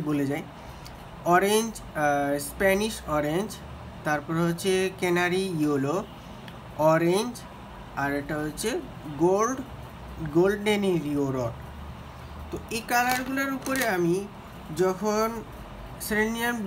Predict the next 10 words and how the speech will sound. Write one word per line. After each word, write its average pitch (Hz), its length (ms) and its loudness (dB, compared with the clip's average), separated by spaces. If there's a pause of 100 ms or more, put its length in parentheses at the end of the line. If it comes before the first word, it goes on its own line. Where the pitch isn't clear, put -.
(120)
ব্লুটা 214 380 2 (140)
apply 190 320 2 (100)
করলাম, 139 300 0 (880)
তো 208 60 -6 (140)
চিন্তা 247 240 0
করলাম 254 260 0
যে 226 60 -6 (180)
এক 190 160 -4
এক 240 80 -10 (100)
সময় 247 280 2